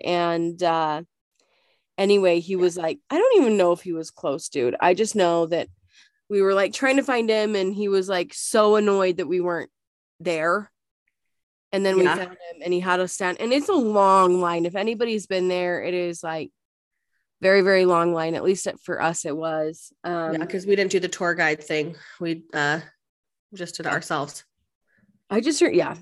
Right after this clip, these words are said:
Speaker 1: Anyway, but, um, I just remember we had to stand in line twice, and then we did go to Pompeii,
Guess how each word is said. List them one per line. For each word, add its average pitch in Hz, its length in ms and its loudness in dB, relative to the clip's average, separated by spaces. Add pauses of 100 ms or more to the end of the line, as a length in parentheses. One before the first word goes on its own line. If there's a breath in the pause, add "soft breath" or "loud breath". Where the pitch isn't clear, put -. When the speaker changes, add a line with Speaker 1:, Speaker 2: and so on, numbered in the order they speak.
Speaker 1:
Anyway, 202 420 2
but, 180 360 0
um, 180 560 -2 (260)
I 180 40 -6
just 180 120 -8
remember 196 200 0
we 185 60 2
had 180 100 0
to 175 40 -6
stand 175 220 -8
in 175 60 -4
line 165 200 -6
twice, 160 500 -8
and 202 140 -4
then 208 140 -2 (320 loud breath)
we 254 80 -4
did 320 220 4
go 370 200 6
to 233 520 -2
Pompeii, 185 800 0